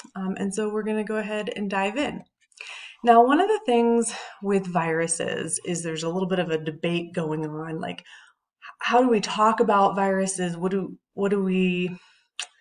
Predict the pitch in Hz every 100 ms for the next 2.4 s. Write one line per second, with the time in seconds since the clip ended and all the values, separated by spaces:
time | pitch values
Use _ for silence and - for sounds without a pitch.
0 | _ _ _ 196 196 196 196 262 381 381
1 | 240 175 156 160 170 - 247 262 269 262
2 | 196 180 196 302